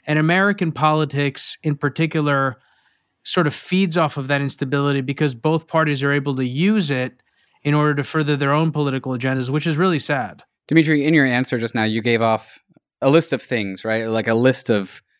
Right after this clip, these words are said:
Speaker 2: sources of chaos or symptoms of chaos in the world.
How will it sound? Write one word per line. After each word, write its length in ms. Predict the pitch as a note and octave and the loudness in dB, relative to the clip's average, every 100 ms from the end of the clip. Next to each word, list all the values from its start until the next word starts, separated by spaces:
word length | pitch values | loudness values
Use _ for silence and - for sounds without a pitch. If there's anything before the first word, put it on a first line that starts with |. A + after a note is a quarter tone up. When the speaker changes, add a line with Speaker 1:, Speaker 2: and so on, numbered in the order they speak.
| - | -14
Speaker 2:
sources 600 | - - D3 C3 C3 A2 | -4 4 4 4 -2 -4
of 160 | G#2+ | -6
chaos 560 | - B2+ A2 G2+ G2 - - | -6 -2 0 0 -2 -8 -4
or 400 | A#2 G#2+ G2+ G2 | 0 2 0 0
symptoms 440 | - B2+ A2+ G2+ | 0 0 -2 -8
of 140 | F#2+ | -10
chaos 420 | - A2+ G#2 G2 - | -6 -2 0 -2 -6
in 60 | |
the 100 | G2+ | -10
world. 360 | F#2+ F#2+ F#2+ | -8 -6 -6